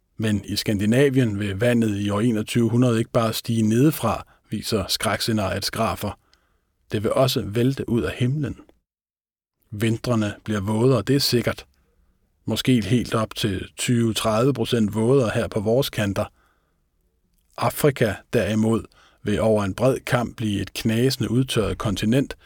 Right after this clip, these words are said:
måske tyve, femogtyve procent tørrere end i dag. Sådan ser verden ud i år enogtyve hundrede. Eller også gør den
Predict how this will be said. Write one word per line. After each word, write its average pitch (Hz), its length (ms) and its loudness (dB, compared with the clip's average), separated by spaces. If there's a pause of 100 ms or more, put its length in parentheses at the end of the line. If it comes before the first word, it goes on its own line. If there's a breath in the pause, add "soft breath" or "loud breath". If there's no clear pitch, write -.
(300 soft breath)
måske 107 340 -2
tyve, 107 400 -2
femogtyve 123 520 0
procent 107 380 -2
tørrere 117 420 0 (340 soft breath)
end 147 160 2
i 147 40 4
dag. - 420 -4 (1900 loud breath)
Sådan 185 320 2
ser 196 180 2
verden 135 380 2
ud 113 280 0
i 120 140 2
år 117 160 2
enogtyve 117 560 0
hundrede. 95 440 -2 (920)
Eller 95 240 -2
også 117 400 -2
gør 92 160 -4
den - 160 -10